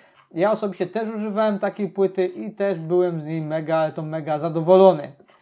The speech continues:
E, idąc dalej, pamięci tutaj postawiłem na trzydzieści dwa gigabajty, trzy tysiące sześćset taktowane, e, Kingston Fury, trzysto dwugigabajtowe.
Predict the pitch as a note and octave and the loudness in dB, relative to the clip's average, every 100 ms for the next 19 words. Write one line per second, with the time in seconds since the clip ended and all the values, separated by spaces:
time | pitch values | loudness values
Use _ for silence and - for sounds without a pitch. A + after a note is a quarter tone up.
0 | _ _ _ _ - C#3+ F#3+ C#4 C4 G3+ | _ _ _ _ -4 -4 -2 0 0 4
1 | B3 B3 A#3 - G#3 A#3+ B3 B3 G#3+ A#3+ | 4 4 0 0 0 0 -2 -8 -8 -10
2 | G#3+ G#3+ A3+ A3 A3 A3 G3 A3 G3 A3+ | -10 -2 0 2 -2 -10 -6 -4 -4 -4
3 | A3 G#3+ G#3 - G#3 G3+ G#3+ G#3 F#3 G3+ | -2 -2 -2 -6 -10 -8 -8 -6 -2 -2
4 | F3+ F3+ F3 E3+ G#3 G3+ G3+ F#3+ F#3+ - | -2 -2 -2 2 2 4 4 4 2 -6
5 | F#3+ F#3 G3 F3 F#3 - F#3+ F#3 F3+ - | -10 -6 -6 -4 -6 0 -2 -2 -8 -6
6 | F3 E3+ - F3+ G#3 G3 F#3+ F#3 F#3 E3 | -6 -6 -6 -2 -2 -2 0 -2 -2 -4
7 | E3 E3 E3 G#3 - G3 E3+ E3 A3 A#3+ | -4 -6 -6 -8 -4 -4 -4 -6 -6 -4
8 | A3 G#3+ G#3+ _ _ - A3 G#3+ F3 F#3+ | -2 -2 -4 _ _ -12 -8 -6 -4 -4
9 | F#3+ F3+ E3+ E3+ E3 A3 F#3+ G3 F#3 | -2 0 2 0 0 -4 2 2 0